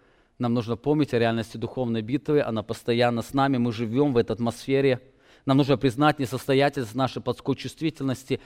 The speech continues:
Если мы не побеждаем это Евангелием, то эта плотская чувствительность, она глубже погружает или строит эти крепости, которые восстают против нас.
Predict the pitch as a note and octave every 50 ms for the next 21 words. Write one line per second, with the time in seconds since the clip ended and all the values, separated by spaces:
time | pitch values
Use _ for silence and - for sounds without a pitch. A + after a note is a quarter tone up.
0 | - - - _ - C3+ C#3 - - C#3+ C#3 C3 B2+ C3+ D3 E3 F#3+ F#3+ E3+ D3+
1 | C#3 - C#3+ C3+ B2 C#3+ A2+ A2+ A2+ D#3 E3 E3+ E3 D#3 - - D3+ - - C#3
2 | B2+ B2+ C3 A2 C3+ E3 F3 F#3 F#3+ F3 D3 C#3+ C3 B2 A#2 A2 - - - -
3 | _ _ - D3 D#3 - E3 D#3 - D3 C3 D3 C#3 - - D3+ C#3 - C#3+ C3
4 | - - E3+ F3+ - D#3 C#3 A#2 C3+ C#3 D3 C#3+ C3+ C3 D3 C#3+ D3 F3+ F3+ D3+
5 | D3+ - C#3 - - C#3 B2 C3+ B2+ A2+ D3+ D#3 D3+ C#3+ B2+ - C#3 C3 C3+ B2+
6 | - - D#3 D3+ D3 C#3 C3+ - B2+ - C3 - - D3 D#3+ D#3 - D3+ C3+ -
7 | - - C#3 - - - - _ _ - - G#2+ B2+ B2+ A#2+ A#2 - - C3+ C3
8 | - - B2+ A2+ - - A#2+ C3 D3 D#3 D#3+ - -